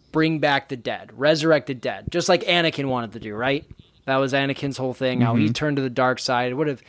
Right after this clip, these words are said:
Speaker 1: what if Kylo Ren turns more to the dark side, gets Rey to follow 'cause he's like, "Look, your parents are dead, but I could bring 'em back, and then you'll meet 'em." And then it works, and then we find out at the end of that movie that Snoke is Palpatine, and the whole resurrection thing was just to bring Palpatine back.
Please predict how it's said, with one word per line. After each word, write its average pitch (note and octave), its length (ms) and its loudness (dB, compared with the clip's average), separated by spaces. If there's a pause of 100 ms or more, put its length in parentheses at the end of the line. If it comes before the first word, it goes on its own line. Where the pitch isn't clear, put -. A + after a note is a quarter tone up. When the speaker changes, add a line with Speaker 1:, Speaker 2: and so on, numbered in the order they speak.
(480)
Speaker 1:
what G#3+ 220 4
if F#3+ 380 0 (140)
Kylo E3 360 2
Ren D3 280 0
turns B2 360 -12
more F#3 220 4
to F#3 60 2
the F3 80 0
dark D#3+ 320 2
side, D3 400 -2
gets G3+ 280 0
Rey F#3+ 140 4
to F3 100 4
follow F3 300 4
'cause D3+ 80 -6
he's D3+ 160 -6
like, C#3 140 -4
"Look, A3 160 2
your E3+ 80 -2
parents F3+ 320 -2
are D3+ 60 -2
dead, D#3+ 280 0
but C#3 80 -2
I D3 80 2
could G3+ 140 -4
bring B3+ 180 2
'em G3 80 0
back, F#3+ 440 4
and C3+ 120 -8
then F3+ 100 -2
you'll C4 140 -2
meet D#4+ 240 0
'em." C3+ 220 -2 (520)
And E3 180 -2
then D#3+ 140 -2
it C#3+ 100 -8
works, A#3 500 2 (100)
and D3 180 -6
then G#3+ 200 2
we G#3+ 100 4
find E3 300 2
out D3+ 120 2
at A#2+ 80 -6
the C3+ 100 -4
end C3+ 120 -6
of A#2+ 120 -6
that D#3+ 260 2
movie F3 300 4
that D3+ 160 0
Snoke D3+ 480 0
is C3 120 -10
Palpatine, D#3+ 600 0
and C3+ 120 -4
the A#2+ 80 -2
whole D3 260 2
resurrection C3+ 640 -2
thing D#3 180 -2
was A#2+ 120 -6
just A2 340 -2
to C3+ 60 -10
bring B2+ 300 0
Palpatine B2+ 640 -4
back. C#3 360 -2